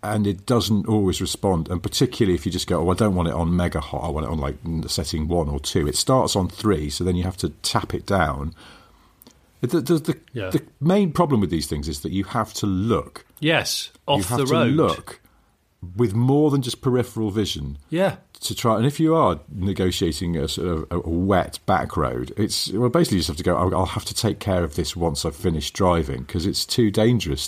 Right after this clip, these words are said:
Speaker 1: to try and do it while you're moving." It's just, it's just, I, I,
Speaker 2: Well,
Speaker 1: I understand
Speaker 2: yeah.
Speaker 1: the reasons why they've done it, but it's just like, it's not that they've done it per se, it's that they've done it badly.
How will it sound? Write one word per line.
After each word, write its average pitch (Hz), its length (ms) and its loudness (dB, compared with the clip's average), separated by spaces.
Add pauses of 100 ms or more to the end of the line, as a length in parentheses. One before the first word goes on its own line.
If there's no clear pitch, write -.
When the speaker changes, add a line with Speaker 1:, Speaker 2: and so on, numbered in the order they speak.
Speaker 1:
to - 60 -8
try 82 240 0
and 76 100 -2
do 80 160 2
it 73 100 -2
while 78 180 0
you're 80 120 -2
moving." 87 400 0
It's 69 160 -6
just, - 380 -4 (300)
it's - 120 -6
just, 127 460 -8
I, 113 80 -2
I, 113 160 -2
Speaker 2:
Well, 156 160 2
Speaker 1:
I - 20 4
understand 214 340 4
Speaker 2:
yeah. 110 60 -2
Speaker 1:
the 104 40 0
reasons 101 260 0
why 104 80 2
they've 95 160 0
done 104 160 2
it, 71 160 -4
but 95 180 -2
it's - 140 -4
just 135 160 -4
like, 131 180 0 (440)
it's - 180 -2
not 170 160 4
that 135 80 2
they've 127 180 2
done 131 180 4
it 110 120 0
per 113 200 2
se, 76 440 0 (180)
it's 90 140 -4
that 101 80 0
they've 87 220 0
done 92 180 2
it - 180 -6
badly. 67 480 -2